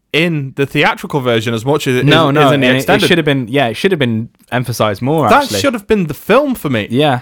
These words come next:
Speaker 1: If we talk about this film being about fathers and sons and stuff like that,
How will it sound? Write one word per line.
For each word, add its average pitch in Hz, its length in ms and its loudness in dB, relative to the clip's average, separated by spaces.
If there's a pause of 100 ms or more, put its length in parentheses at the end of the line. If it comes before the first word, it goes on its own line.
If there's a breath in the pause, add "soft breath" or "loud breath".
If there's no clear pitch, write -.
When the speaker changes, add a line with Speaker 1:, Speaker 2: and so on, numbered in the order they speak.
(140)
Speaker 1:
If - 160 -2
we 202 80 -4
talk 269 320 -2
about 180 400 0
this 185 180 -2
film 180 300 0
being 165 180 0
about 147 260 2
fathers 165 540 0
and 135 160 -6
sons 180 340 -2
and 113 140 -8
stuff - 300 -4
like 117 220 2
that, 196 280 0